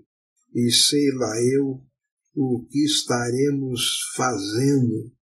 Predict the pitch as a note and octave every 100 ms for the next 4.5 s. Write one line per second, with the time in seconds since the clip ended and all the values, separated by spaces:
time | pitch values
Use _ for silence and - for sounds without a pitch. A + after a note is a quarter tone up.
0 | _ _ - C3+ B2 G#2+ - - _ _
1 | _ - C#3 C3+ - - C#3+ B2 - -
2 | - - - _ _ _ _ _ _ _
3 | _ _ _ _ _ C3+ C3+ C#3 D3+ D#3+
4 | B2 G#2 - -